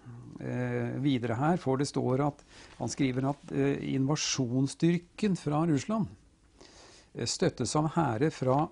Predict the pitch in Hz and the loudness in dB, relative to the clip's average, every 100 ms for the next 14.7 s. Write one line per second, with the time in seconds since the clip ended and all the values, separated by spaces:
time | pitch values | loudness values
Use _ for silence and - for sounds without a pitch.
0 | - - - 120 139 190 - 127 117 160 | -8 -18 -8 -4 -2 -2 -2 -2 0 0
1 | 175 202 185 - - _ _ _ - - | 2 2 0 -4 -14 _ _ _ -20 -20
2 | - - - - 135 120 - 123 180 175 | -20 -20 -20 -6 -4 -2 -2 0 -2 -2
3 | 247 143 123 180 - - 170 - 190 - | -2 0 0 -2 -6 -12 -10 -6 -6 -6
4 | - 113 113 110 110 139 143 - 113 - | -12 -12 -12 -10 -6 -4 -2 -2 -4 -2
5 | 151 156 143 95 - 127 131 127 131 120 | -2 -2 -4 -8 -14 -10 -6 -4 -4 -2
6 | 120 123 127 139 127 127 117 123 147 - | -2 -2 0 0 -2 -4 -4 -6 -6 -6
7 | 135 113 123 147 135 120 107 139 127 120 | -4 -4 -2 -2 0 -2 -4 -4 -4 -4
8 | 120 123 120 117 123 - - - - - | -4 -4 -4 -4 -4 -8 -18 -20 -20 -20
9 | - 123 120 117 110 110 113 147 233 - | -16 -10 -6 -4 -4 -2 2 4 4 2
10 | - 139 156 - 120 - 143 - 123 131 | -4 -4 -2 0 -2 -2 -4 -2 -2 0
11 | 127 117 127 120 127 135 117 110 170 - | 0 0 0 0 -2 -4 -4 -4 -8 -12
12 | _ _ - - _ - - - - - | _ _ -20 -20 _ -20 -20 -20 -20 -20
13 | - 107 156 185 156 143 156 - - 165 | -16 -4 -2 2 4 4 2 -2 0 2
14 | 160 - 127 - - 208 226 | 2 0 -2 0 0 2 2